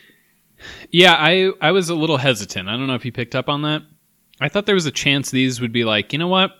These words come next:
You can either make it or you can just not get it, you know,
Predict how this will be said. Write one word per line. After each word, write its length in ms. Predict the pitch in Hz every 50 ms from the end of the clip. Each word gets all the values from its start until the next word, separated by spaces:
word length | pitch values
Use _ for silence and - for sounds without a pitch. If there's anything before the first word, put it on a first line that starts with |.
| _ _ _
You 100 | 135 123
can 160 | - 147 156
either 180 | 156 143 143 117
make 280 | 113 120 127 139 -
it 160 | 156 151 143 -
or 160 | 135 123 120
you 140 | 117 113 110
can 160 | - 120 113
just 200 | 107 98 - -
not 360 | 110 101 101 101 - - -
get 160 | - 90 80
it, 160 | 78 78 - _ _
you 120 | - 117 107
know, 300 | 120 117 110 113 120 127